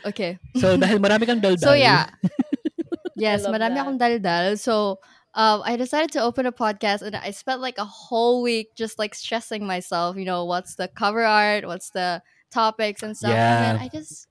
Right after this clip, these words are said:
Speaker 1: I
Speaker 2: Mm-hmm.
Speaker 1: talked and talked, and then it just, you know, kind of blew up.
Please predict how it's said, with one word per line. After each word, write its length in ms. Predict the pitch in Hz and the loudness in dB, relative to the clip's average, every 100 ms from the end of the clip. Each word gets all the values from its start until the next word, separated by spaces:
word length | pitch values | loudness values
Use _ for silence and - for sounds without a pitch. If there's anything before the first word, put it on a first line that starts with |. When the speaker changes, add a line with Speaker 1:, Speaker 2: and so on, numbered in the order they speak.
| - | -10
Speaker 1:
I 60 | |
Speaker 2:
Mm-hmm. 180 | 220 220 | -6 -4
Speaker 1:
talked 340 | 240 254 302 - | 0 0 -2 -6
and 100 | 262 262 | -12 -6
talked, 360 | 247 254 269 | -4 -4 -4
and 140 | 262 262 | -12 -10
then 160 | 269 262 | -10 -10
it 200 | 269 - | -12 -12
just, 320 | 339 339 - - | -12 -12 -14 -12
you 60 | 302 | -6
know, 240 | 311 392 - _ | -6 -6 -12 _
kind 160 | - 320 | -6 -4
of 120 | 320 | -4
blew 160 | 254 262 | -2 -2
up. 300 | 330 185 160 | -2 -4 -6